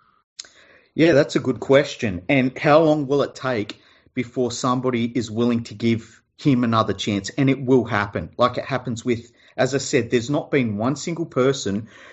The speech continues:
who has been banned from the game, supposedly for forever,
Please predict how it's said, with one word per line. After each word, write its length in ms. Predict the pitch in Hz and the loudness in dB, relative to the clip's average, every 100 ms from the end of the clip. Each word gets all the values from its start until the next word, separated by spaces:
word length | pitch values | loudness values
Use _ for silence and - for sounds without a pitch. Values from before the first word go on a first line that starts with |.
| - | -6
who 140 | 131 | -2
has 260 | 117 120 113 | 0 0 -2
been 320 | - 110 104 | 0 0 0
banned 420 | 92 107 113 117 | -2 0 2 0
from 200 | 113 120 | -2 -2
the 80 | 107 | 0
game, 480 | 95 104 104 104 98 - | 0 2 2 0 -4 -10
supposedly 760 | - - - 123 120 110 113 110 | -14 -10 0 2 2 0 -2 -2
for 180 | 110 120 | 0 -2
forever, 680 | - 107 104 113 98 107 | 0 2 2 2 2 0